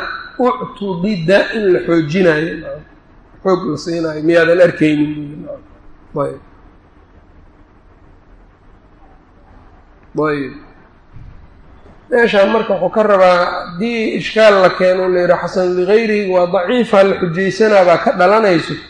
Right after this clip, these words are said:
waxaa la leeyahay, maya, daciifku markuu keligiis yahay lama xujaysanayo.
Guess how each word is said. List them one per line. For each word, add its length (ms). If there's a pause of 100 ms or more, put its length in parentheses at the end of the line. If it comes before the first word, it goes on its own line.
(280)
waxaa 200
la 100
leeyahay, 240
maya, 220
daciifku 420
markuu 260
keligiis 480
yahay 160
lama 240
xujaysanayo. 760